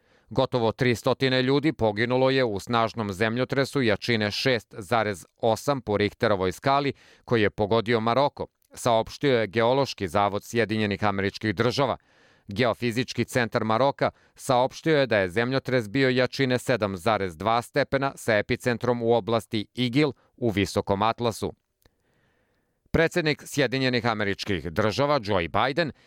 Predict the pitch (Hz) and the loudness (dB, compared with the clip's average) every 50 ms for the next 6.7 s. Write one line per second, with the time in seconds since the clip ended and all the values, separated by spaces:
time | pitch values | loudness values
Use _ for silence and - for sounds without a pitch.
0 | _ _ - - 107 107 90 127 147 156 - 175 - - 151 117 98 - - 120 | _ _ -6 -2 0 0 2 2 0 0 -2 -4 -2 0 0 0 0 0 0 0
1 | 120 120 113 101 - - 110 95 - - 113 - 104 98 98 107 127 135 139 160 | 2 2 2 0 0 0 0 0 0 -2 -4 -2 0 0 0 0 0 0 0 0
2 | 156 135 - - 104 - - 117 123 107 107 - - 101 90 87 - - - 110 | 0 0 0 -2 -2 0 2 0 2 2 2 0 -2 -4 -6 -6 -4 -2 -2 -2
3 | 104 - - 139 131 - 151 151 131 - - 117 - - 110 104 101 101 101 104 | 0 0 -2 -4 -2 -2 -2 -2 -2 -2 -4 -4 -2 0 0 0 0 2 2 2
4 | 104 107 113 117 110 113 - 120 113 113 110 104 110 113 113 113 98 110 101 92 | 4 4 2 2 0 -2 -4 -4 -2 0 0 2 0 0 0 0 0 0 0 0
5 | 90 107 127 131 113 160 151 123 104 _ - 120 120 107 95 90 78 98 92 98 | 2 0 0 0 0 0 0 -2 -2 _ -4 -2 0 2 2 2 2 2 2 2
6 | 98 98 101 95 87 110 95 120 123 123 - - 131 95 | 2 2 2 0 0 0 0 0 0 0 0 0 -2 -2